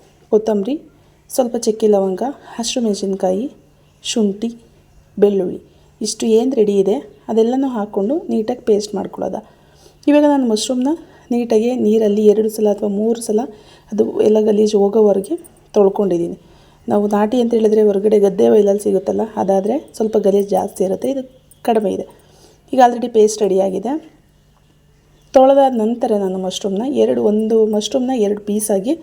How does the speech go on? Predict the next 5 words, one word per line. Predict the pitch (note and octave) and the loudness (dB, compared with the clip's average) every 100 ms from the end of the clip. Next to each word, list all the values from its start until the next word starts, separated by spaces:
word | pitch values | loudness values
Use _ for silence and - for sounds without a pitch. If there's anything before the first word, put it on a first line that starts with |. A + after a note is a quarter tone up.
| - _ - - | -12 _ -16 -2
ಮಾಡ್ಕೊಂಡಿದ್ದೀನಿ, | G#3+ F#3+ F#3+ F#3 F#3+ G3+ - | 0 0 -4 -6 -8 -12 -10
ಚಿಕ್ಕ | A3+ A3+ | -10 -4
ಚಿಕ್ಕದಾಗಿ. | G3 G3 F#3+ - _ _ _ _ _ _ _ _ _ _ _ - | -4 -4 -6 -8 _ _ _ _ _ _ _ _ _ _ _ -4
ಎರಡು | G#3+ A3 | -2 -2
ಪೀಸು | G#3 G3+ - D4 - | -2 -2 -2 -4 -4